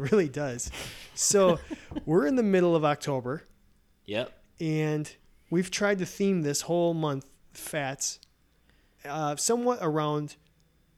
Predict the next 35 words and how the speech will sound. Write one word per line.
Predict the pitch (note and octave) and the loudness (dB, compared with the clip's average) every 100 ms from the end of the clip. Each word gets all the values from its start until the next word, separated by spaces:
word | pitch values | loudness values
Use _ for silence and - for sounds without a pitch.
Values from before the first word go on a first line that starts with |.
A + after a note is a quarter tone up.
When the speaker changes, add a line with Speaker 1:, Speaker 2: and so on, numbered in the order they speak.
| _ _ _ | _ _ _
Speaker 1:
Halloween. | - E3+ E3+ E3+ G3 C#3+ A2+ - | -6 -2 0 0 0 -2 -6 -8
Speaker 2:
Yeah, | F3 B2+ | -8 -8
scary | - - C#3+ C3+ | -10 -6 -4 -4
stuff. | G2+ - F#2 - | -4 -8 -10 -8
Speaker 1:
Scary | - B2 A#2+ B2 | -6 -2 0 0
Speaker 2:
Halloween. | A#2 | 0
Speaker 1:
stuff. | G2+ C3+ C3 - | -4 -6 -8 -14
October | D3+ D3+ - D#3 | -10 -10 -4 -2
Speaker 2:
Scary | C#3+ B2+ | 0 -2
Speaker 1:
stuff. | B2+ B2+ | -2 -4
Speaker 2:
movies. | F#2+ - - _ _ _ - - - - - | -6 -12 -16 _ _ _ -20 -20 -20 -20 -16
Speaker 1:
October | D3+ - D#3 C3 | -14 -6 -4 -4
stuff. | B2 - A#2+ A#2+ - _ _ _ _ | -8 -10 -12 -14 -20 _ _ _ _
Um, | D3+ D3+ D3 D3 | -8 -6 -6 -8
so | - F3+ F3 E3+ - _ _ - | -6 0 0 -2 -8 _ _ -14
this, | D#3 A3+ D#4+ - - _ | -2 0 0 -2 -4 _
you, | F3 F#3 F#3 | -6 -6 0
you | A3+ | 2
wanna | E4+ D4+ C#4+ A#3+ - | 2 2 0 -2 -2
explain | F#3+ - G3+ G#3 G#3 | -4 -2 2 2 0
how | G3 F#3+ F#3 _ _ _ _ - | -2 -2 -6 _ _ _ _ -4
you | A3+ | -2
came | B3+ F#3+ | 2 2
up | E3 | 2
with | D#3 | -2
this | C3 C3 | -6 -6
one? | B2 C#3 - | -8 -10 -10
Speaker 2:
All | - C#3 | 0 2
right. | A2 - | 2 -4
So, | - C#3+ C3 B2+ A#2+ - - - - - | 0 6 8 8 6 0 -20 -20 -14 -4
uh, | A#2 A#2 A2 A2 | 0 2 2 0
when | G#2 A2+ | -2 -4
I | A#2+ D3+ | -2 -2
think | - C#3+ C3 | 0 0 2
of | A#2+ G#2 G2 - | 0 0 -4 -12